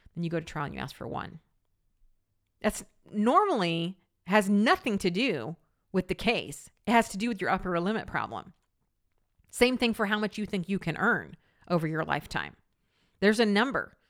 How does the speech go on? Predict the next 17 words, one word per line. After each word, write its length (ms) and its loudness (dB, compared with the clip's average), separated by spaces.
If 60 0
I 80 10
asked 240 6
you 80 2
right 120 4
now 140 4
what 80 6
that 120 2
number 220 2
was, 240 2
you 60 -4
probably 260 2
could 140 -6
come 160 -4
up 140 0
with 120 -6
it. 220 -6